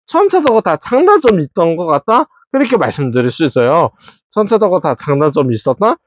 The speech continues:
그런 미니카 제품이다? 그렇게 말씀드릴 수 있는데, 솔직히 저도 개인적으로 처음 사보거든요.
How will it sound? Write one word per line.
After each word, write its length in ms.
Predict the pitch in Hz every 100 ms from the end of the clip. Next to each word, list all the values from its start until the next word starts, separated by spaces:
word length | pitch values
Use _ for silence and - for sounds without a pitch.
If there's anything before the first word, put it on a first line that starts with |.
| _
그런 300 | - 277 262
미니카 400 | 151 151 156 156
제품이다? 500 | 127 120 139 147 202
그렇게 280 | - 254 226
말씀드릴 520 | 151 113 135 120 120
수 140 | - 170
있는데, 400 | 131 143 208 127 _ _ _
솔직히 280 | 330 339 254
저도 280 | 226 220 202
개인적으로 380 | - 214 214 190
처음 300 | - 330 370
사보거든요. 680 | 285 190 151 139 123 185